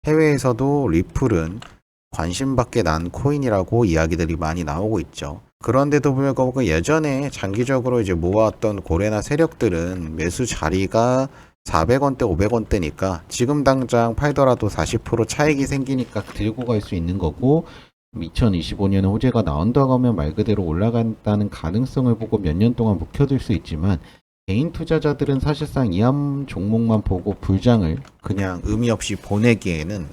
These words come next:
너무 리스크가 크기 때문에 개인 투자자들한테는 사실상 별로 그렇게 추천드리지 않고 있습니다. 그래서 리플 같은 경우에는 정리하실 수 있으실 때 정리하시고 다른 코인으로 갈아타셔서 수익 보시는 게 훨씬 더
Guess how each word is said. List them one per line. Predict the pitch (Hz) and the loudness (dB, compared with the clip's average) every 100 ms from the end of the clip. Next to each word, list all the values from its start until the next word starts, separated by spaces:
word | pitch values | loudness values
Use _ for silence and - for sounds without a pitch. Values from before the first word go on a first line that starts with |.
| - | -4
너무 | 90 117 98 | -2 -2 -2
리스크가 | 85 - - - 110 | -2 -2 -4 -4 -4
크기 | - 160 170 | -2 -2 -2
때문에 | - 98 82 104 - - - _ - | -2 -2 -2 -4 -6 -12 -20 _ -6
개인 | 82 82 147 - | -4 -2 -4 -4
투자자들한테는 | 170 165 160 156 147 131 123 - 120 117 | 0 2 4 2 0 0 0 -2 -4 -4
사실상 | 123 139 143 - 85 90 | -4 -4 -4 -4 -6 -4
별로 | - 82 85 | -4 -2 -2
그렇게 | - 101 - 123 143 - - _ _ | -2 -4 -2 -2 -2 -4 -14 _ _
추천드리지 | - - - 165 151 120 98 120 | -10 -4 -2 0 0 -2 -2 -2
않고 | 92 76 104 | -2 -4 -4
있습니다. | 87 - 76 78 - _ | -4 -6 -8 -8 -12 _
그래서 | - - | -10 -6
리플 | 78 95 131 131 | -4 -2 0 2
같은 | 127 - 123 | 0 0 -2
경우에는 | 113 110 107 107 139 156 - - - - | 0 2 0 0 0 -2 -8 -20 -20 -8
정리하실 | - 85 98 113 - 139 | -4 -4 -2 -2 -2 -4
수 | - | -2
있으실 | 76 - 107 104 98 | -4 -2 -6 -4 -4
때 | - 76 80 113 180 | -4 -6 -6 -10 -12
정리하시고 | - 82 87 95 120 120 123 104 | -10 -6 -4 -4 -2 -2 -2 -2
다른 | - 76 90 90 | -2 -2 -2 -4
코인으로 | - 131 127 113 123 139 143 139 - - | -2 -2 0 0 2 2 0 -2 -14 -16
갈아타셔서 | - 87 135 - 139 139 131 135 | 2 4 4 2 0 0 -2 -2
수익 | - 160 - | 2 0 0
보시는 | 127 120 113 | -2 -2 -2
게 | 110 | 0
훨씬 | 113 160 - 175 165 | 0 0 0 -2 0
더 | 85 | 0